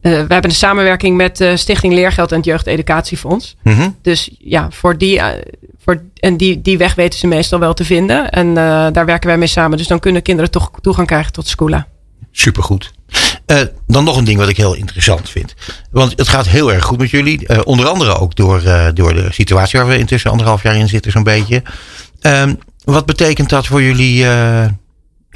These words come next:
Speaker 2: eventuele internationale ambities? Zijn die er?
Speaker 1: Ja, die zijn er. En, eh, nou goed, we, we hebben ook al, eh, internationale, eh, we zijn, eh,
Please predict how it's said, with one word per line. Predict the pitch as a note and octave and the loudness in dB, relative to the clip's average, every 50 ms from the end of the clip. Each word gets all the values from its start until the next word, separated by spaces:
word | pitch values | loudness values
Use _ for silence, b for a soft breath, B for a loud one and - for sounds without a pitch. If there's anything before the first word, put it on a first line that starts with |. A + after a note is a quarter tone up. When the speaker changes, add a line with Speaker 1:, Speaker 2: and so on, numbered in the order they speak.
| B2+ A#2+ - | 0 0 2
Speaker 2:
eventuele | C3 A#2+ G#2+ A2 - B2+ B2 A#2+ A#2 A2+ A2+ A2+ A2 G#2+ G2+ G2 - - - | 0 0 0 0 0 2 2 2 2 2 2 2 2 2 0 -2 -4 -6 -2
internationale | - C3 A#2 B2+ A2+ A2 G2 - A#2 A2+ A#2+ C#3 D3 C3+ | 0 0 2 2 0 0 0 0 0 0 0 0 0 0
ambities? | - C#3+ C3+ A2 C#3+ D3 - - - G3+ - | 0 0 0 0 0 -2 -4 -4 -6 -4 -2
Zijn | - C#3 C#3+ C#3 | 0 0 0 0
die | C#3 C#3 - | 0 0 -2
er? | B3+ C4 - - _ - - _ _ _ _ _ _ _ _ _ _ | -4 -6 -8 -14 _ -20 -20 _ _ _ _ _ _ _ _ _ _
Speaker 1:
Ja, | - A3+ B3 A#3 | -2 0 0 0
die | G#3 G#3 | 0 0
zijn | G#3 A3+ B3+ C4+ | 0 0 0 2
er. | A#3+ G3+ F3+ | 0 0 0
En, | F3+ F#3 F#3 F#3 | 0 0 0 -2
eh, | F3 F3 E3+ F3 D#3+ - A#2 | -2 -2 -4 -6 -8 -8 -4
nou | - G3+ F#3 F#3 G3 | -2 0 0 0 0
goed, | - - A#3 - | -2 -4 -4 -4
we, | - F#3+ G3 F#3 | -2 0 0 0
we | - F#3+ | 0 0
hebben | F#3 G3 B3+ E4 D4+ | 0 0 2 0 0
ook | B3 - - | 0 0 0
al, | G3 F#3 F3+ F3+ F3+ | 0 2 2 2 2
eh, | F3 F3 E3+ E3+ E3+ E3+ E3 - | 2 2 0 0 0 -2 -2 -4
internationale, | - - G3+ F3 - F3+ F#3 F3+ - - G3+ G3 F3+ F3 F3 F3 F3 E3+ E3+ E3+ E3+ | -2 -2 -4 -2 0 0 -2 0 0 0 0 0 2 2 2 0 0 0 0 -2 -2
eh, | - - F3 E3 E3 D#3+ D#3+ - - - - - - - - A1+ - - - | -2 -2 -2 -2 0 0 0 0 -2 -2 -2 -2 -2 -2 -4 -4 -4 -4 -2
we | - | -2
zijn, | F#3 F#3+ F#3+ F#3 | 0 0 0 0
eh, | - - - - A1+ | 0 -2 -4 -4 -8